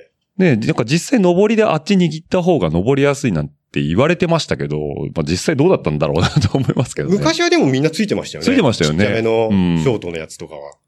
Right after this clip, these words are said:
Speaker 1: だから、
Speaker 2: 出てましたよね。
Speaker 1: うん。だからこのバイクっていうと、だから結局小坂のお父さんとかが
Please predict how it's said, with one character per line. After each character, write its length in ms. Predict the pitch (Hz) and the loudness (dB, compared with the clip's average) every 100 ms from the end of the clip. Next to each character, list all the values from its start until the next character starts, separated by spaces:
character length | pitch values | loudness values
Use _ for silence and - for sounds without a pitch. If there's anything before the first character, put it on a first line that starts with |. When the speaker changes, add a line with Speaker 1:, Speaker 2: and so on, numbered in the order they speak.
| _ | _
Speaker 1:
だ 80 | - | -2
か 0 | |
ら、 40 | 95 | -2
Speaker 2:
出 60 | |
て 80 | 92 | -2
ま 120 | 78 | -6
し 60 | - | -10
た 80 | 71 | -6
よ 40 | |
ね。 80 | 90 | -2
Speaker 1:
う 40 | |
ん。 340 | 87 82 78 - - | 0 0 -4 -8 -8
だ 100 | - | -6
か 60 | 85 | -6
ら 100 | - | -2
こ 60 | 143 | 2
の 160 | 226 | 4
バ 200 | 233 247 | 4 4
イ 100 | 240 | 2
ク 140 | - 80 | 0 -4
っ 20 | |
て 160 | - 78 | -4 -4
い 60 | |
う 20 | |
と、 60 | 80 | -2
だ 60 | 78 | -2
か 100 | 69 | -2
ら 80 | - | -4
結 140 | - 117 | -2 0
局 200 | 175 - | 0 0
小 140 | 277 | 0
坂 320 | 294 226 - | 0 -2 -2
の 80 | 76 | 0
お 120 | 87 | 0
父 220 | 113 247 156 | 2 2 2
さ 120 | 92 | 0
ん 60 | 80 | -2
と 80 | |
か 100 | - | -4
が 160 | 71 73 | -4 -6